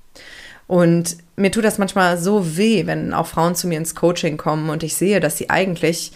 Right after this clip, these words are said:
alle Möglichkeiten haben, dass ihnen die Welt offen steht, dass sie frei sein könnten, aber sich eben selbst so einsperren und, ähm, ganz, ganz viel sich auch noch von ihrer Vergangenheit bestimmen lassen und auch teilweise von ihren Eltern oder von dem, was sie von ihren Eltern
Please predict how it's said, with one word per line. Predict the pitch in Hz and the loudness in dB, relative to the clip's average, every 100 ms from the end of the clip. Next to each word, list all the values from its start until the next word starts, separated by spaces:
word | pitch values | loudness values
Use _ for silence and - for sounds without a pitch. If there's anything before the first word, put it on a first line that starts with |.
| - - | -20 -4
alle | 196 202 | 0 2
Möglichkeiten | 175 175 175 - 147 - 147 | 0 -2 -8 -2 -2 -2 -6
haben, | 147 139 156 170 208 - - | -2 -2 -4 -8 -10 -18 -12
dass | 156 | -8
ihnen | - 160 | -4 -2
die | 156 | 0
Welt | 160 180 | 2 2
offen | - 147 147 | 0 -6 -8
steht, | - 147 143 165 - - - - | -6 -4 -4 -4 -8 -16 -20 -12
dass | 139 | -6
sie | - | -4
frei | 143 - 160 185 | -6 0 2 2
sein | 170 156 | 0 -2
könnten, | 156 170 170 170 143 165 170 - - _ | -2 0 0 -2 -6 -6 -10 -20 -20 _
aber | 151 151 | 0 2
sich | 147 156 170 | -2 -4 -2
eben | 151 | -2
selbst | 151 156 - | 0 -2 0
so | 175 175 | -2 0
einsperren | 143 143 - 143 - 147 | -2 -4 -4 -4 -2 -4
und, | 147 147 139 - | -6 -6 -8 -8
ähm, | 143 | -4
ganz, | 147 156 165 | -2 -2 -2
ganz | 147 143 | -4 -6
viel | - 185 151 | -2 -2 0
sich | 147 - | -4 -6
auch | |
noch | 151 147 | -6 -6
von | 131 | -6
ihrer | 131 143 151 151 - | -6 -4 -4 -6 -14
Vergangenheit | - 160 160 214 180 151 156 | -4 0 2 0 -2 -4 -4
bestimmen | 160 160 151 143 | -4 -2 -2 -4
lassen | 151 - 151 | -8 -6 -6
und | 151 | -4
auch | - - - - - - | -4 -4 -8 -20 -20 -2
teilweise | 185 175 156 | 2 2 2
von | 165 170 165 | 0 0 0
ihren | 170 165 | -2 -2
Eltern | 160 185 180 156 156 | 0 0 0 -2 -2
oder | 160 151 | -2 -2
von | - 160 | -2 -2
dem, | 160 160 | -2 -2
was | 151 | -4
sie | - | -6
von | - 156 | -6 -6
ihren | 156 151 151 | -4 -4 -2
Eltern | 156 160 151 147 | -4 -2 -4 -4